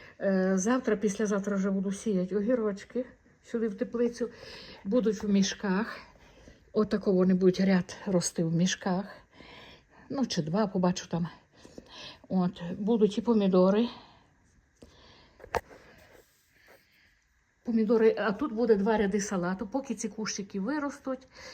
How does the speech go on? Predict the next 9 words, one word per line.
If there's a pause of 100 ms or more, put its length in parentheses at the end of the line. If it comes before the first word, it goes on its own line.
(140)
Не
салату,
а
цього, (100)
м, (180)
господі, (360)
цвітної
капусти
і